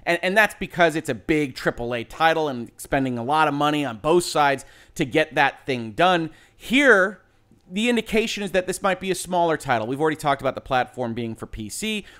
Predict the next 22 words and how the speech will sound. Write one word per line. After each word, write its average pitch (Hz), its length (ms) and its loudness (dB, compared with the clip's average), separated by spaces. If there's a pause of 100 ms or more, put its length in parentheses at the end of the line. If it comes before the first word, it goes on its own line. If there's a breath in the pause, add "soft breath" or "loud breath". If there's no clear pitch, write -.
We've 143 180 -2
looked 180 220 0
at 180 100 -6
Raw 143 220 2
Fury's, 143 500 -4 (220 soft breath)
uh, 120 100 -2
portfolio 160 800 4
of 127 180 -4
games. 165 320 0
They 135 80 -2
tend 147 240 -4
to 156 60 -4
be 147 100 -2
slightly 139 440 -4
smaller. 123 500 -4
Doesn't 117 260 -6
have 131 260 -2
to 151 80 -10
be 127 120 -8
smaller, 120 400 -4
of 107 180 -10
course, 123 340 -6